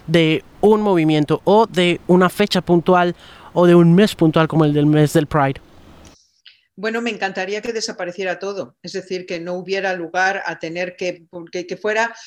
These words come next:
Speaker 2: verdaderamente una celebración, un recuerdo de una fecha, de lo que viene detrás de esa fecha, de, de, de, del decir hasta aquí en un momento dado, pero que ese hasta aquí se convierte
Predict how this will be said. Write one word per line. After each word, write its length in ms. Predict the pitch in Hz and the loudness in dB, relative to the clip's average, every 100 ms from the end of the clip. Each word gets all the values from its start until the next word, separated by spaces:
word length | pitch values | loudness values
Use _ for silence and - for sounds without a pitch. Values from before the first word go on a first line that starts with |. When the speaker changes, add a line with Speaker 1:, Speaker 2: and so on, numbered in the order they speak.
| - - _ _ | -20 -20 _ _
Speaker 2:
verdaderamente 800 | 151 190 180 190 196 214 208 240 | -8 -6 -2 -2 -2 -4 -6 -6
una 160 | 220 | -8
celebración, 920 | 208 214 190 180 180 180 214 226 269 - | -8 -8 -6 -4 -4 -4 -6 -6 -8 -12
un 160 | 180 185 | -16 -10
recuerdo 720 | 185 185 208 233 240 302 359 | -10 -6 -4 -2 -4 -6 -10
de 100 | 196 | -12
una 200 | 180 170 | -10 -10
fecha, 600 | - 208 214 - 262 320 _ - _ _ | -6 -6 -6 -6 -6 -8 _ -20 _ _
de 240 | 160 180 | -8 -6
lo 160 | 175 170 | -6 -6
que 140 | 185 | -8
viene 500 | 156 156 214 226 233 | -8 -4 -2 -2 -4
detrás 400 | 202 190 180 175 | -8 -8 -8 -8
de 60 | 180 | -8
esa 200 | 220 - | -10 -10
fecha, 500 | 190 214 214 - 240 | -6 -4 -4 -6 -6
de, 260 | 214 165 160 | -6 -10 -10
de, 320 | 156 160 160 | -10 -10 -8
de, 360 | 160 170 160 156 156 | -8 -8 -8 -12 _
del 320 | 170 175 165 | -8 -6 -8
decir 440 | 175 175 - 196 190 | -8 -10 -8 -4 -4
hasta 260 | 190 - | -4 -4
aquí 480 | 151 - 220 254 262 - _ | -4 -2 -2 -2 -6 -20 _
en 160 | 196 196 | -10 -10
un 80 | 196 | -10
momento 440 | 202 202 196 202 | -10 -12 -12 -6
dado, 360 | 214 226 247 240 | -4 -2 -4 -8
pero 180 | 175 | -10
que 60 | - | -10
ese 140 | 196 | -8
hasta 220 | 196 - 180 | -8 -6 -8
aquí 300 | - 220 226 | -8 -12 -10
se 220 | - 185 | -10 -12
convierte 800 | 170 175 190 196 - - 233 | -14 -10 -8 -8 -12 -10 -8